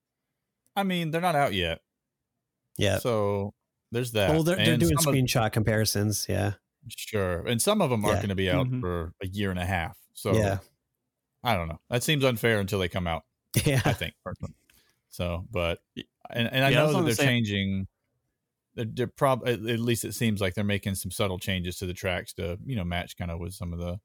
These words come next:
Speaker 1: like, the gravity stuff and whatnot with Mario Kart eight.
Speaker 2: Mm-hmm.
Speaker 1: So I think that's cool.
Speaker 3: Yeah,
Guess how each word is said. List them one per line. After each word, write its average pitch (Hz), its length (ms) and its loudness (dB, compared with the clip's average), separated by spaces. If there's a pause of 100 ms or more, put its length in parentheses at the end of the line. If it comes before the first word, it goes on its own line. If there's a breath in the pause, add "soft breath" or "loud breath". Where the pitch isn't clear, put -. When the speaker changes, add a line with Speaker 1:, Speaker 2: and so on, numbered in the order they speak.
(600)
Speaker 1:
like, 101 120 -6
the 92 80 -8
gravity 87 340 -2
stuff 87 340 -4
and 87 120 -6
whatnot 87 400 -6
with 87 200 -10
Mario 90 280 -8
Kart 104 260 0
eight. 101 80 0
Speaker 2:
Mm-hmm. 98 200 0
Speaker 1:
So 95 200 -10 (320)
I 98 40 -10
think 95 100 -8
that's 90 140 -10
cool. 92 200 -8 (1900)
Speaker 3:
Yeah, 175 360 2